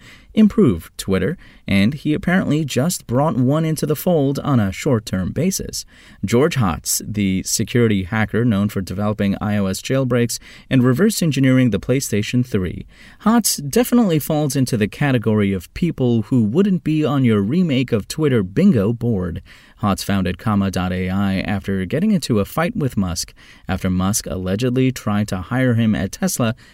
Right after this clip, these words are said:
but kept changing the terms. So why team up now? For one thing, Hotz has a little extra time on his hands right now.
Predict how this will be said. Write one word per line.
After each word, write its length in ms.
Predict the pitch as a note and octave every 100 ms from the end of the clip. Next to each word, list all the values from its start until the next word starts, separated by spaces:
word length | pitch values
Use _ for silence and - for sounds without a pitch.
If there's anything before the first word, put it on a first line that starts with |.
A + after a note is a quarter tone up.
| -
but 120 | - -
kept 380 | G3 - -
changing 400 | - F3 E3 F3
the 100 | D#3+
terms. 560 | D3+ C#3 C#3+ G2 - - - - -
So 300 | - A2+ F2 - -
why 260 | F#2 F2+
team 260 | F#2+ - G2
up 140 | F2
now? 320 | A2+ C3+ F3+ - - - -
For 240 | - G2
one 240 | F#2 C#3
thing, 240 | A#2+ F#2+ A2+
Hotz 360 | G2 G2 G#2+
has 200 | - G2
a 80 | G2
little 280 | F2+ G3 E3
extra 280 | - - D3+
time 300 | - G3+ D#3+
on 100 | G#2
his 140 | F#2+
hands 280 | G#2 F#2+ F#2
right 180 | G2+ F#2+
now. 280 | F#2 G2+